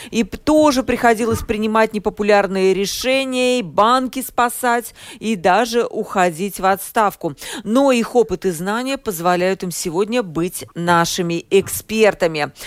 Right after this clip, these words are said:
Итак, как правительство Каринша справилось с вызовами в экономике и общественной жизни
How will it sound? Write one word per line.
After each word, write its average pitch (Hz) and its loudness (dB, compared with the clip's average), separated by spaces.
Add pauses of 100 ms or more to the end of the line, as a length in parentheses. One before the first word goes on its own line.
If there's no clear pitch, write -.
(280)
Итак, 311 4
как 294 2
правительство 254 -2
Каринша 285 -2
справилось 220 -2
с - -12
вызовами 185 -2
в 175 -2
экономике 214 -2
и - 4
общественной 180 -4
жизни 196 -4